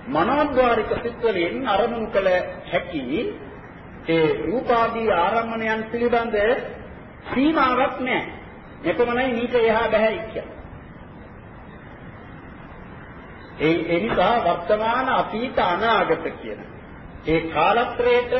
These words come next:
ඇතුළත් වූද, කාලත්‍රයට ඇතුළත් නොවන්නා වූද අරමුණු ගැනීමේ ශක්තියක් මන ආයතනයට තියෙනවා. එයින් අදහස් කරන්නේ නැහැ හැම සිතකින්ම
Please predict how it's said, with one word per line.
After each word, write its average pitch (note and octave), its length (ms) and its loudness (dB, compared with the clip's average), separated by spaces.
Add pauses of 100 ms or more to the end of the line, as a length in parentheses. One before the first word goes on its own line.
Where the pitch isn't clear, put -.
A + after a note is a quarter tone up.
(1120)
ඇතුළත් A3 480 2
වූද, B3+ 320 -2 (800)
කාලත්‍රයට B3 840 2
ඇතුළත් C4+ 580 0
නොවන්නා A3 580 2
වූද C3 280 -6 (540)
අරමුණු A3 400 2
ගැනීමේ F#3 480 2
ශක්තියක් D#3+ 560 0 (420)
මන E3 240 0
ආයතනයට D3 600 0
තියෙනවා. - 380 -14 (580)
එයින් F3+ 220 0
අදහස් D#3+ 320 2
කරන්නේ G3 320 2
නැහැ G3+ 220 2
හැම D3+ 140 -2 (160)
සිතකින්ම G#3 520 0